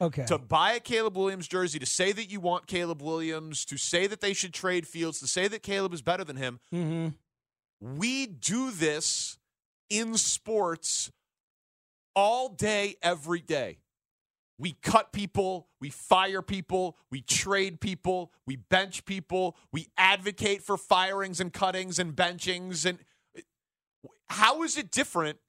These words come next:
Speaker 2: than, "I wish they would have fired Matt Eberflus and hired Jim Harbaugh"? How is it different than being excited about Craig Counsell, uh, even though it sucks for David Ross? How is it different than they should trade Zach LaVine? How, how is it different?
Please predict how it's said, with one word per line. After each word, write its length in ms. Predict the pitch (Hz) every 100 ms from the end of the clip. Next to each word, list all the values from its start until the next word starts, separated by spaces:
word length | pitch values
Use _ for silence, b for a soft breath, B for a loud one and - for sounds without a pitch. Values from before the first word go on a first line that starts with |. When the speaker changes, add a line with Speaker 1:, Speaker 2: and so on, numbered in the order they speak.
| _ _ _ 143
Speaker 2:
than, 300 | 208 202 196
"I 140 | 185 196
wish 260 | 180 220
they 80 | 202
would 140 | 208 196
have 80 |
fired 340 | - 185 185 180
Matt 200 | 175 170
Eberflus 480 | 170 165 165 160 156
and 100 | 147
hired 280 | 147 143
Jim 160 | 131 131
Harbaugh"? 340 | 131 107 76 78 _ _ _ _ _ -
How 220 | 214 285
is 120 | 254
it 100 | 269
different 340 | 254 262 220 190
than 100 | 180
being 240 | 196 190
excited 500 | 180 - 214 196 202
about 220 | 190 185
Craig 280 | - 196 175
Counsell, 640 | - 180 190 - 139 135 b b -
uh, 220 | 165 170 175
even 180 | 185
though 120 | 180 170
it 80 |
sucks 280 | - 180 170
for 120 | -
David 280 | 156 156 147
Ross? 440 | 135 123 - - - B -
How 180 | 233
is 80 | 294
it 120 | 247
different 400 | 196 262 220 202 196
than 160 | 185
they 100 | 185
should 220 | 180 175
trade 420 | - 190 190 190 147
Zach 280 | 175 170
LaVine? 480 | 165 151 160 104 76 - b -
How, 120 | 220 -
how 260 | 214 269
is 100 | 320
it 140 | 302 -
different? 360 | 254 - 98